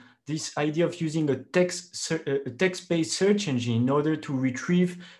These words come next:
to find categories, uh, in the, in the taxonomy. And it provided them a way, uh, to find categories using their own word. This was particularly efficient when, uh, the annotator, uh, recognized the source and wanted to quickly,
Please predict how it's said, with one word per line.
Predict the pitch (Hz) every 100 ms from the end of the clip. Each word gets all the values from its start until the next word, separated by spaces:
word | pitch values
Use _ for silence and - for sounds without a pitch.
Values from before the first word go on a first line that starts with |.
| -
to | 147
find | - 156 160 -
categories, | 131 - 160 151 120 107 104 - - _ _ -
uh, | 113 113
in | 131 127
the, | 123
in | 127 123 127
the | 123
taxonomy. | 107 113 - 127 117 104 95 - _ - -
And | 135
it | 143
provided | 151 147 180 175 151
them | 156
a | 147
way, | 143 175 196 180 180 - _ 120
uh, | 120
to | 123
find | 139 - 165 156
categories | 151 - 185 175 139 117
using | 135 127 135 117
their | 117 113
own | 117 113
word. | 135 147 107 - - - -
This | 180
was | 202 196
particularly | - 190 208 202 202 196 190 180
efficient | 180 220 202 165
when, | 143 143 143 147
uh, | 139 135
the | 135 151
annotator, | 156 156 190 196 190 180 175 - - _ -
uh, | 117 120
recognized | 135 156 - 131 135 151 226 247
the | 180
source | - - 127 120 - -
and | 127 127 123
wanted | 147 143 175 -
to | 139
quickly, | - 185 180 170 160